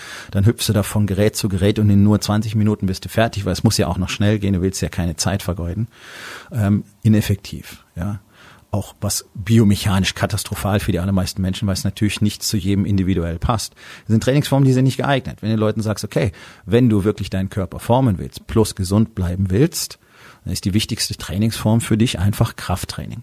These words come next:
Klassisches, schweres Krafttraining. Ohne großartig viele Maschinen. Dafür brauchst du eigentlich gar keine Maschinen.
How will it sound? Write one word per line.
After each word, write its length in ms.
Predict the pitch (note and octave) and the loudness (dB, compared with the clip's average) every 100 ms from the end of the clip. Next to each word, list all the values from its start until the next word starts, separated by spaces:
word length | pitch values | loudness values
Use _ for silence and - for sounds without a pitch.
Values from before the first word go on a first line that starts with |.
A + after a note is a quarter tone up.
| - | -12
Klassisches, 880 | - A2+ D3 - D#3 - D#3+ F3 - - - | 0 2 2 0 0 0 0 -2 -6 -16 -16
schweres 640 | - - G2 A2+ A2+ A#2 | -8 -2 2 4 2 0
Krafttraining. 720 | - F2+ - - - A#1+ - - _ _ - - _ - | -2 -4 -4 -8 -12 -12 -14 -18 _ _ -20 -20 _ -2
Ohne 260 | A2 C#3+ | 2 4
großartig 580 | A2+ A#2 A2+ A2 G#2 - | 6 4 4 2 0 -2
viele 220 | - G2+ | -2 0
Maschinen. 320 | F#2 F#2 - F#2 | 2 2 0 -2
Dafür 220 | - F2+ | -2 -4
brauchst 240 | F#2 - | -4 -4
du 40 | - | -6
eigentlich 240 | D#2 - | -6 -6
gar 220 | E2 F2+ | -4 -2
keine 280 | A2 C3 B2 | 0 2 4
Maschinen. 580 | A#2 G#2+ - A2+ A2+ | 4 2 2 2 2